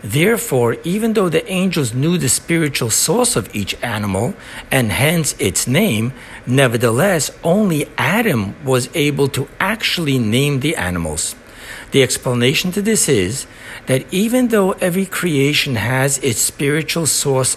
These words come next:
above, nevertheless, something physical can never just evolve from something spiritual.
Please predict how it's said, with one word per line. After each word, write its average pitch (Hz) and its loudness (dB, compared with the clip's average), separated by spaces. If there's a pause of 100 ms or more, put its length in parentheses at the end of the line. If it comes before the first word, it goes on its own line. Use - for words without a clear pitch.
above, 107 2 (420)
nevertheless, 135 2
something 160 2
physical 110 0 (300)
can 139 2
never 196 2
just 165 2 (100)
evolve 117 2 (180)
from 180 0
something 110 0 (480)
spiritual. 117 2